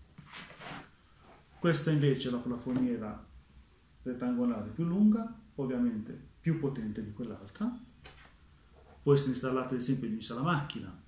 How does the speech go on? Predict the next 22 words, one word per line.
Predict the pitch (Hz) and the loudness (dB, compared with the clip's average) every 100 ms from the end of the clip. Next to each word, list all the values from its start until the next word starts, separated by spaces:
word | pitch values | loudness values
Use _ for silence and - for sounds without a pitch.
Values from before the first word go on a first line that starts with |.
| - - | -14 -4
nelle | 135 120 | -2 -2
ghiacciaie | 117 - - 165 139 104 110 107 - - - | -4 -4 0 0 0 -2 -6 -8 -12 -20 -6
o | 196 | 0
anche | 196 143 139 139 | 2 4 4 2
all'esterno, | - 131 127 - 151 110 101 98 | -4 -4 -2 0 2 0 -2 -6
sul | - 135 | -4 -4
verricello, | 120 107 - 156 117 104 | -2 -4 0 0 0 0
laddove | 117 120 131 | -4 -2 -2
c'è | 123 127 | 0 -2
bisogno | - - 127 120 | -2 -4 -2 -4
di | - | -6
parecchia | 123 - - 143 | -8 -6 -2 -2
luce. | 110 - 208 - - - - - - - - - - - - - - - _ - - - - - - - 147 | -2 -4 -4 -4 -12 -20 -20 -20 -20 -20 -20 -16 -16 -16 -20 -20 -20 -20 _ -20 -20 -20 -20 -20 -20 -16 -8
E | 240 - | -8 2
l'ultima, | 226 185 139 190 233 - | 6 6 6 4 4 2
ma | 151 143 | 0 2
non | 151 | 2
per | 147 135 | 2 2
importanza, | 143 240 - 117 113 - 196 - - - - - - - | 4 2 0 -6 -4 -4 -4 -4 -8 -8 -10 -16 -18 -4
la | 185 | -2
plafoniera | - 185 220 147 117 | 0 0 2 2 0
quadrata. | 110 110 104 98 - - | -2 -8 -8 -10 -12 -12